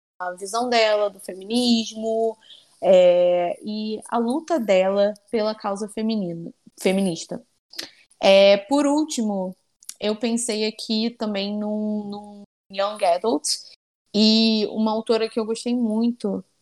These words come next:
é, foi a Angie Thomas. É, acho que o livro mais conhecido dela foi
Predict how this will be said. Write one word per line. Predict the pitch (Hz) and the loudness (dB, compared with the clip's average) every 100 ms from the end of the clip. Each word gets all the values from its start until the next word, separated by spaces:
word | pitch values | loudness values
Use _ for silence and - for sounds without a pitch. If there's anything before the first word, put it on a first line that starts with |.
| _ | _
é, | - 170 175 175 170 | -4 0 0 0 -4
foi | 185 208 202 | -4 2 4
a | 202 | 4
Angie | 196 220 226 226 | 2 0 0 -4
Thomas. | - 202 202 226 311 - - - - _ _ _ | -2 -2 0 0 0 -4 -8 -18 -20 _ _ _
É, | - 185 180 180 175 170 - - _ _ | 2 6 6 6 4 0 -4 -14 _ _
acho | - 233 | -6 -6
que | - | -4
o | 262 | -2
livro | 247 247 247 | -2 -2 -2
mais | 226 247 | -2 -4
conhecido | 269 247 247 220 196 | -4 -4 -4 -8 -2
dela | 185 202 208 | 0 0 0
foi | - 208 208 | -2 -2 -2